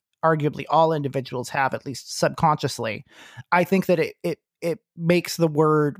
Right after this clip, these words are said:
essentially meaningless 'cause it applies to everybody. I think that it does make sense to, to draw a distinction between that kind of subconscious prejudice that arguably we all have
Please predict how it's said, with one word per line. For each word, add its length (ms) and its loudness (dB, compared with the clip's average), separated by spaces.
essentially 400 -2
meaningless 540 -2
'cause 100 -12
it 80 -6
applies 360 -4
to 100 -20
everybody. 500 -4
I 100 4
think 180 2
that 140 4
it 100 2
does 260 2
make 200 0
sense 280 -4
to, 200 -2
to 180 -4
draw 300 4
a 40 0
distinction 600 -4
between 560 -6
that 420 0
kind 240 0
of 60 -4
subconscious 540 0
prejudice 460 -2
that 120 -4
arguably 460 0
we 100 -2
all 180 4
have 340 0